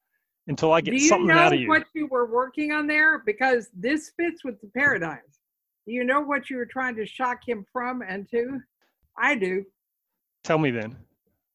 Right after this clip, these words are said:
Speaker 1: I could think
Speaker 2: Well,
Speaker 1: about it,
Speaker 2: you
Speaker 1: but
Speaker 2: gotta, you gotta try
Speaker 1: Okay, okay,
Speaker 2: first.
Speaker 1: let me have a go. Let me have a go. So he, he was, he may have been coming from extract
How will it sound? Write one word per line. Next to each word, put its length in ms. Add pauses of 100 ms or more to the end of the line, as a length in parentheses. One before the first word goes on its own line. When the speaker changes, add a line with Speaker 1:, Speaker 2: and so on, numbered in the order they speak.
Speaker 1:
I 60
could 120
think 220
Speaker 2:
Well, 160 (100)
Speaker 1:
about 120
it, 60
Speaker 2:
you 100
Speaker 1:
but 60
Speaker 2:
gotta, 320
you 160
gotta 240
try 260
Speaker 1:
Okay, 100 (240)
okay, 80
Speaker 2:
first. 120
Speaker 1:
let 80
me 60
have 100
a 60
go. 160
Let 100
me 100
have 80
a 40
go. 200 (520)
So 240
he, 300
he 200
was, 560 (640)
he 140
may 180
have 100
been 160
coming 200
from 200
extract 580